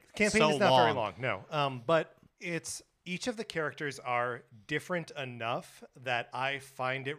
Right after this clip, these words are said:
Speaker 1: rewarding to go back through with a new character and play all the way through. I, it is, of course, fun to play it both, uh, by myself and, like, with other people. So, like, the experience of playing the game, uh, each different time through it is, like, rewarding in its,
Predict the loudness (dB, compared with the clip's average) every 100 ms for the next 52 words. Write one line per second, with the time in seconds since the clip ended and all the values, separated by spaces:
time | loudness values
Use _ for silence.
0 | -8 -8 -8 -8 -6 -10 -14 -10 -8 -6
1 | -4 -4 -6 -12 -10 -10 -8 -10 -10 -12
2 | -12 -10 -12 -12 -14 -12 -8 -6 -6 -10
3 | -2 0 2 -2 -10 -14 -6 -4 -4 -6
4 | -8 -10 -8 -6 -6 -4 -4 -4 -8 -8
5 | -4 -4 -6 -10 -10 -10 -12 -10 -4 -2
6 | -4 -4 -4 -4 -8 -4 -4 -4 -8 -12
7 | -12 -10 -10 -8 -10 -12 -10 -10 -8 -10
8 | -10 -16 _ -10 -4 -4 -4 -4 -4 -4
9 | -8 -4 -2 -2 -4 -4 -2 0 -2 -8
10 | _ _ _ -16 -4 -2 -2 -4 -6 -6
11 | -4 -4 -6 -10 -14 _ _ -6 -6 -6
12 | -10 -10 -8 -8 -8 -4 -6 -6 -6 -2
13 | -4 -6 _ -6 -4 -6 -6 -6 -6 -10
14 | -12 -8 -8 -8 -10 -12 -14 -20